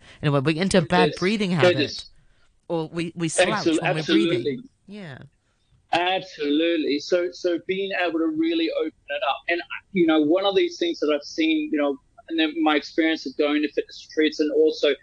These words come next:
Speaker 2: running fitness retreats is people's posture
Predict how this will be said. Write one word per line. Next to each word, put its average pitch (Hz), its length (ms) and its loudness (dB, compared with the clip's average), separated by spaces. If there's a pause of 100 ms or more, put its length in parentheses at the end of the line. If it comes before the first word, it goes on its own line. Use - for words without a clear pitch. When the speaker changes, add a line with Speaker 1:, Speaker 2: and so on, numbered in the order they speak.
(320)
Speaker 2:
running 160 380 2
fitness 165 380 -2
retreats 151 400 -2 (300)
is 160 280 -2
people's 220 720 0
posture 175 480 -2